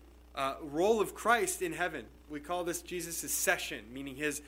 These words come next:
being up there at the throne of God in heaven. And Hebrews four fourteen to sixteen is one beautiful passage of what it means that our Lord is a priest in heaven for us. It says, "Since then we have a great high priest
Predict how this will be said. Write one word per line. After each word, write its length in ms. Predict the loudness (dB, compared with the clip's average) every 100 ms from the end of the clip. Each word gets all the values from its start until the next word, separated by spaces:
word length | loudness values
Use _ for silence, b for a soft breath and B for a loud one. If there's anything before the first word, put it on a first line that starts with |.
| B B
being 240 | 4 6 6
up 160 | 2
there 180 | 4 4
at 120 | 4
the 80 | -2
throne 280 | -4 -2 -2
of 120 | 0
God 220 | 2 2
in 100 | 2
heaven. 380 | -2 -4 -4 -8 -14 B B B B
And 100 | -6
Hebrews 380 | -2 -2 0 -2
four 320 | 0 2 4
fourteen 420 | 2 2 0 0 -4
to 60 |
sixteen 380 | -2 -2 -4 -8
is 120 | -8
one 200 | -6 -6
beautiful 360 | -2 -2 -2 -4
passage 460 | -2 -2 -2 -8
of 100 | -6
what 120 | -4 -4
it 120 | -4
means 280 | -8 -6 -2
that 240 | -2 -4 B B B -6
our 380 | 2 4 4 0 -10 -20 -20 -20 -20 -20 -20 -20 -14 -2
Lord 320 | 4 4 4
is 200 | 0 -2
a 100 | -4
priest 500 | -2 -2 -2 -4 -8
in 80 | -8
heaven 300 | -8 -8 -12
for 220 | -8 -6
us. 200 | -6 -8
It 60 |
says, 400 | 0 2 2 0 B B B B
"Since 400 | 6 6 6 4
then 160 | 4 4
we 120 | 2
have 240 | 4 4
a 60 | 2
great 320 | 4 4 4
high 140 | 0
priest 600 | -2 -2 -2 -2 -4 -10